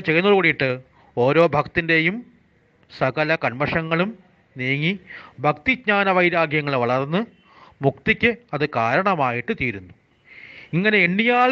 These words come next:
തീരാതെ വർണ്ണിച്ചാൽ കഴിയാത്ത അപാരമായിട്ടുള്ള ഈശ്വര മഹിമയുടെ പ്രവാഹ സ്വരൂപമായിരിക്കുന്നു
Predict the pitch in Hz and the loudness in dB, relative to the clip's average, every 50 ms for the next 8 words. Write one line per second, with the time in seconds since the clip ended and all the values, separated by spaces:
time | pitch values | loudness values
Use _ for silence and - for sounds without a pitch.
0 | 247 - 226 226 233 226 226 220 214 202 175 131 - - _ _ _ _ _ _ | 2 0 0 0 2 2 2 2 2 0 -2 -4 -6 -10 _ _ _ _ _ _
1 | _ _ _ _ _ _ _ _ _ - - - - - _ 139 151 160 165 185 | _ _ _ _ _ _ _ _ _ -20 -20 -20 -20 -14 _ 0 0 0 2 2
2 | 247 - 247 - 240 233 240 247 262 240 190 - _ _ _ _ _ _ _ _ | 2 0 0 2 2 4 4 4 2 -2 -8 -14 _ _ _ _ _ _ _ _
3 | - 160 156 165 175 202 233 247 254 254 254 - 226 147 113 - _ _ _ _ | -2 0 0 2 2 4 4 4 4 4 2 0 0 0 -2 -6 _ _ _ _
4 | _ _ _ - 113 - 151 147 165 220 247 233 208 180 156 143 135 - - 120 | _ _ _ -8 -6 -4 -2 0 2 2 2 2 2 2 0 0 -2 -6 -8 -10
5 | 113 104 101 _ _ _ _ _ - 131 151 156 143 175 170 170 165 156 135 160 | -12 -12 -14 _ _ _ _ _ -6 -4 -4 -2 0 0 0 0 0 0 0 0
6 | 165 170 170 170 170 165 202 262 262 - _ _ _ _ _ _ _ _ _ _ | 0 0 2 2 2 2 0 0 -2 -4 _ _ _ _ _ _ _ _ _ _
7 | _ _ _ _ - - 123 127 127 143 151 151 147 143 190 180 170 _ _ _ | _ _ _ _ -6 -4 -2 0 2 4 4 4 4 2 0 -2 -4 _ _ _
8 | _ _ _ _ _ - - - - 123 131 147 160 202 226 208 180 156 151 135 | _ _ _ _ _ -20 -14 -8 -4 -2 0 2 4 4 4 4 4 4 2 2
9 | 135 117 131 123 117 117 | 0 0 -2 -4 -4 -4